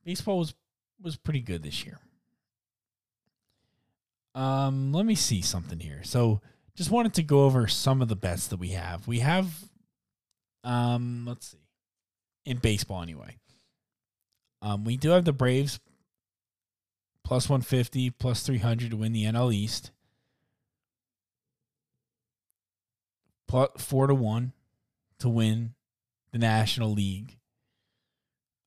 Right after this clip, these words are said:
Uh, we got Julio Rodriguez tickets all over the place. That's gonna be fantastic,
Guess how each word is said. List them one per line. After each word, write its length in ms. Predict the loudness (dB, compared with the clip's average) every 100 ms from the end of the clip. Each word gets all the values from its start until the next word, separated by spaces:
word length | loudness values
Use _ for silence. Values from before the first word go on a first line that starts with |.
| -6
Uh, 440 | -2 0 0 -2 -4
we 140 | -4
got 240 | 0 0
Julio 340 | 2 4 4 4
Rodriguez 760 | 2 0 0 0 2 4 2
tickets 420 | 2 -2 0 -2
all 300 | -2 0 2
over 200 | 2 0
the 120 | -2 -6
place. 340 | -6 -4 -4
That's 280 | -2 -4 -2
gonna 160 | -4
be 180 | -4 -6
fantastic, 1200 | -6 -4 -2 -2 -4 -10 -6 -4 -4 -6 -12 -16